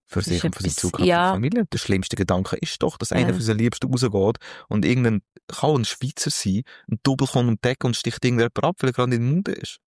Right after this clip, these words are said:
Speaker 1: Und das ist auch meiner Meinung nach, um das Thema zurück, eines von der gefährlichsten Sachen, wenn wir heute von davon reden, in den Männern, ja, du musst deine Emotionalität mehr rauslassen und du musst mehr emotionaler sein und emotionaler sein. Weil das ist sehr gefährlich als Mann, weil wir Männer haben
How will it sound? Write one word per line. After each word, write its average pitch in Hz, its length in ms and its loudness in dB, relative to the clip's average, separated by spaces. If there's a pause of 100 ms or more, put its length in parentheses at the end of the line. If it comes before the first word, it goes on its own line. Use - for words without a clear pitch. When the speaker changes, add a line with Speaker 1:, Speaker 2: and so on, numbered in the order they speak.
(380)
Speaker 1:
Und 123 120 4
das 175 80 4
ist - 60 0
auch 104 200 4 (440)
meiner 135 200 4
Meinung 135 280 4
nach, 110 120 4
um 101 80 0
das 95 120 -4
Thema 123 280 0
zurück, - 300 -2
eines 95 160 0
von - 100 -10
der 98 60 0
gefährlichsten 95 500 0
Sachen, - 400 -2
wenn 92 80 0
wir 104 60 2
heute 98 120 -4
von - 100 0
davon 95 240 -2
reden, 95 420 2 (420)
in 104 100 2
den 98 120 2
Männern, 98 340 2
ja, 92 280 4
du 107 100 -2
musst 104 200 -2
deine 104 120 2
Emotionalität 92 760 2
mehr 95 140 4
rauslassen 107 300 2
und 92 280 2
du 95 60 -2
musst 95 240 -2
mehr 98 200 4
emotionaler 92 600 0
sein 101 180 0
und - 40 2
emotionaler 90 560 -2
sein. - 260 -4 (680)
Weil 95 200 2
das 139 140 2
ist - 120 -4
sehr 127 120 2
gefährlich 110 400 0
als 92 160 -2
Mann, 98 300 2
weil 87 120 4
wir 110 240 2
Männer 107 340 2
haben 87 200 0